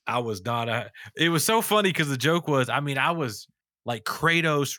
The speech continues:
raging about this. I was a little cuss word. I was not happy. And my friends Chris and Mike had to just listen to me. Chris knows that he's like, "You can," they eventually, they helped me. Chris was like, "You can do it. You got this."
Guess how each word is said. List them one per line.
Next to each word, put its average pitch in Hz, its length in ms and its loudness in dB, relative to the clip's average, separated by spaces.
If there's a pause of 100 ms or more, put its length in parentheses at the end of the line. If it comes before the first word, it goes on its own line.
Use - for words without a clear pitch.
raging 107 760 -2
about 95 400 -4
this. 90 300 -8
I 147 140 2
was 131 240 0
a 104 120 -2
little 117 420 0 (100)
cuss - 400 -2
word. 87 300 -8
I 117 100 2
was 113 240 -4
not 139 260 0
happy. 127 540 -4 (340)
And 107 120 -4
my 117 120 2
friends 127 400 -2
Chris 131 400 0
and 107 120 -6
Mike 117 280 -2
had 110 160 -2
to 98 60 -12
just 90 240 -10
listen 143 360 0
to 147 180 0
me. 127 280 -2 (360)
Chris 156 320 0
knows 143 500 2
that 120 100 0
he's 110 140 -2
like, 101 180 -4
"You 113 120 -6
can," 101 220 -8 (360)
they 135 140 2
eventually, 180 640 2 (180)
they 110 120 -4
helped 156 280 -2
me. 107 120 -6
Chris 139 220 -4
was 120 80 -8
like, 120 180 -2
"You 151 80 0
can 156 160 2
do 143 200 4
it. 85 200 -4
You 110 100 -6
got 135 360 -4
this." - 380 -10